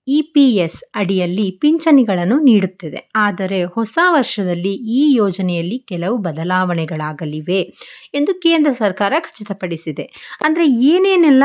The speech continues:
ಇ ಪಿ ಎಫ್ ಒ ಅಲ್ಲಿ, ಏನು ಇ ಪಿ ಎಸ್ ಅಲ್ಲಿ ಅಡಿಯಲ್ಲಿ ಏನೆಲ್ಲ ಬದಲಾವಣೆ ಆಗ್ತಿದೆ,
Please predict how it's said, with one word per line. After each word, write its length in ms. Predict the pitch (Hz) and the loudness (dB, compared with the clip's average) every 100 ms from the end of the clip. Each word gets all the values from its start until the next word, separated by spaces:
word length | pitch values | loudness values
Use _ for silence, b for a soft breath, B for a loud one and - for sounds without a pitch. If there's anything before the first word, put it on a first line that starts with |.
| 294 | 4
ಇ 180 | 247 262 | 2 2
ಪಿ 220 | 285 285 | 2 4
ಎಫ್ 200 | 262 269 | 2 0
ಒ 120 | - 208 | 0 0
ಅಲ್ಲಿ, 300 | 196 220 233 | 2 0 -2
ಏನು 420 | 196 226 285 320 | -2 0 2 0
ಇ 220 | 240 226 | 0 -4
ಪಿ 180 | 233 233 | -2 0
ಎಸ್ 260 | 202 196 | 0 -2
ಅಲ್ಲಿ 220 | 175 190 262 | -2 -2 -2
ಅಡಿಯಲ್ಲಿ 600 | - 196 185 196 175 254 | -4 -6 -2 -2 -2 -2
ಏನೆಲ್ಲ 420 | 226 254 277 247 | 0 2 2 2
ಬದಲಾವಣೆ 640 | 214 175 180 185 165 180 - | 0 -2 0 0 0 -4 -2
ಆಗ್ತಿದೆ, 580 | 165 156 - 151 165 | -4 -4 -12 -10 -6